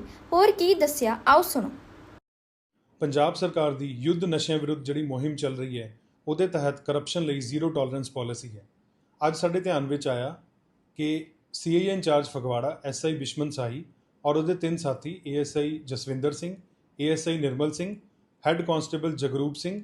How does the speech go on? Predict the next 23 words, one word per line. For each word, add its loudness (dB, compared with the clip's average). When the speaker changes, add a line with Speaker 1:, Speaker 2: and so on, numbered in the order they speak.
Speaker 2:
ਇਹਨਾਂ -2
ਨੇ 0
ਕੁਝ -4
ਦਿਨ 0
ਪਹਿਲਾਂ -2
ਇੱਕ -6
ਡਰੱਗ 4
ਸਪਲਾਇਰ 2
ਨੂੰ -2
ਫੜਿਆ -6
ਔਰ 4
ਉਹਨੂੰ 2
ਫਰਾਰ 4
ਹੋਣ 0
'ਚ -8
ਮਦਦ 0
ਕੀਤੀ -10
ਔਰ 4
ਇਸ 2
ਦੇ 4
ਬਦਲੇ 2
ਇਹਨਾਂ -2
ਨੇ -2